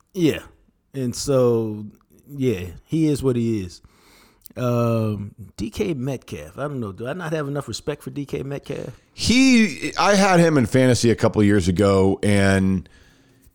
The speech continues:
Speaker 2: he is hit and miss. He's, he's got high-level talent, but he's only surpassed a thousand fifty receiving yards once in his four seasons.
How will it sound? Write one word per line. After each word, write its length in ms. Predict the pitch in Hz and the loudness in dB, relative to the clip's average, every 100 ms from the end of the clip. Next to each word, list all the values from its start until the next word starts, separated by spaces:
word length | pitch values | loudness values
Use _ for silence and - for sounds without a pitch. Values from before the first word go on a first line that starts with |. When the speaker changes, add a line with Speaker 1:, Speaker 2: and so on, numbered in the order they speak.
| _ | _
Speaker 2:
he 300 | - - 208 | -6 0 4
is 200 | 190 135 | 4 4
hit 220 | 151 160 | 4 4
and 160 | 127 110 | 4 4
miss. 360 | 110 73 - - | 4 2 -6 -4
He's, 400 | 104 117 131 131 | 2 4 4 4
he's 280 | 127 143 | 4 4
got 240 | 127 147 120 | 4 2 4
high-level 540 | 104 156 175 170 135 | 2 4 4 4 4
talent, 600 | 117 131 123 110 104 101 | 2 2 4 4 2 0
but 120 | 107 110 | 2 4
he's 140 | 101 | 4
only 240 | 139 151 | 4 4
surpassed 600 | 143 127 120 123 120 107 92 | 2 2 2 2 2 -2 -6
a 40 | |
thousand 540 | - - 127 110 113 | -2 2 2 2 2
fifty 340 | - 120 - 117 | 2 0 2 2
receiving 460 | 98 - 120 104 | 4 2 2 2
yards 340 | 101 95 90 82 | 2 2 2 0
once 420 | 87 120 117 - | 2 2 2 0
in 60 | 92 | 0
his 180 | 90 - | 0 0
four 280 | 107 110 | 0 2
seasons. 760 | 92 - 95 78 73 71 71 | 2 2 2 0 -4 -6 -8